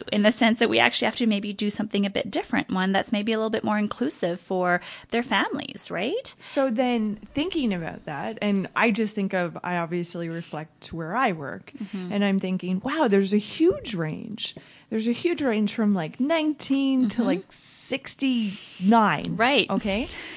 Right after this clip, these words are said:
Speaker 2: So huge. So how would a manager or a leader be able to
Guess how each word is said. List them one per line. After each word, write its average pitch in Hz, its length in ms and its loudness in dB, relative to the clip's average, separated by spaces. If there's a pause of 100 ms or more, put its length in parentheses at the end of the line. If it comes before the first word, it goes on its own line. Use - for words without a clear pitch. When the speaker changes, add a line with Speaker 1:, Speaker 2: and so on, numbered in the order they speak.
(160)
Speaker 2:
So 247 400 12
huge. 220 600 2
So 277 120 0
how 320 440 4
would 254 640 2
a 240 80 2
manager 233 600 2
or 190 300 0
a 185 60 0
leader 202 440 0
be 208 240 -6
able 247 380 0
to 220 400 -4